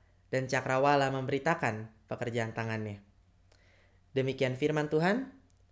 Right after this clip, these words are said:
fresh untukmu hari ini. Bukankah luar biasa cara Tuhan berbicara? Siapa yang membutuhkan semangat baru hari ini?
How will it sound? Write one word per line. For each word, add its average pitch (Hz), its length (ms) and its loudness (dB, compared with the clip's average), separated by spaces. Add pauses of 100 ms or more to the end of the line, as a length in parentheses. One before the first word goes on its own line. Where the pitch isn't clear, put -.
fresh 165 560 0 (240)
untukmu 139 640 -2 (320)
hari 139 320 4
ini. 95 100 -8 (1300)
Bukankah 165 320 4
luar 165 240 8
biasa 127 480 2
cara 120 240 0
Tuhan 123 160 2
berbicara? 113 720 -2 (600)
Siapa 143 320 2
yang 143 160 2
membutuhkan 143 320 0
semangat 139 400 -2
baru 170 240 6
hari 165 160 2
ini? 151 240 -2